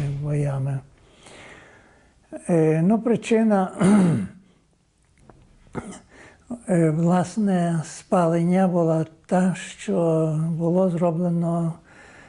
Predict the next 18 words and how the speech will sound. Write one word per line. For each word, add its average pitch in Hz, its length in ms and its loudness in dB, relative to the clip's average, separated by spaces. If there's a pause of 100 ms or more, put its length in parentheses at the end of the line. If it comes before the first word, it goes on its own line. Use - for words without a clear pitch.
(640)
по-моєму, 180 640 2
навіть 160 520 0
першого 170 440 -2
травня 151 640 -6 (540)
сорок 165 440 -6
третього 160 540 -2
року 175 480 -2 (840)
на 180 140 2
німців 175 500 2
засідку. 165 760 -4 (2000)
Е, 175 340 0 (440)
е, 156 640 2 (720)
партизани 180 1000 0 (600)
вирішили 175 880 2
перервати 160 880 -2
їм 151 340 0
лінію 147 500 2
зв'язку. 139 600 -4